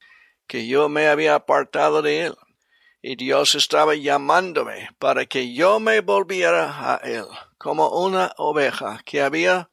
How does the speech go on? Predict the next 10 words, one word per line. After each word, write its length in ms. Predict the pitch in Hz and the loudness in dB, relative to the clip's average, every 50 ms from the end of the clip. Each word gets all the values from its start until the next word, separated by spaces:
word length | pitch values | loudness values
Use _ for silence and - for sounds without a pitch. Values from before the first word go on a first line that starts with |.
| _ _ _ _ | _ _ _ _
dejado 720 | - 123 123 123 - - 151 147 147 147 151 151 143 139 - - | -8 -8 -6 -6 -4 0 2 4 4 4 4 2 0 0 -2 -2
al 240 | 127 123 117 117 _ | -2 -2 -2 -4 _
pastor. 580 | - - 123 - - - - - - - - - - - _ _ _ _ _ _ _ _ _ | -8 -8 -4 -4 -4 -6 -6 -8 -14 -14 -16 -18 -20 -20 _ _ _ _ _ _ _ _ _
Dios 380 | - 127 135 151 165 165 - - | -4 0 2 4 4 4 4 2
en 140 | 170 175 160 | 0 2 2
su 220 | - - 185 185 | 2 4 4 4
amor 400 | 180 180 196 202 180 143 123 - - | 4 4 6 6 6 4 2 0 -2
hizo 500 | 156 147 160 165 - - - 180 175 175 | -2 -2 -2 -4 -6 -8 -4 -2 0 2
la 240 | 180 170 165 - | 2 2 0 0
provisión 800 | - 180 156 151 165 160 - - - 175 165 143 - - 113 | -2 -4 -2 0 0 2 2 2 2 0 -4 -6 -8 -8 -12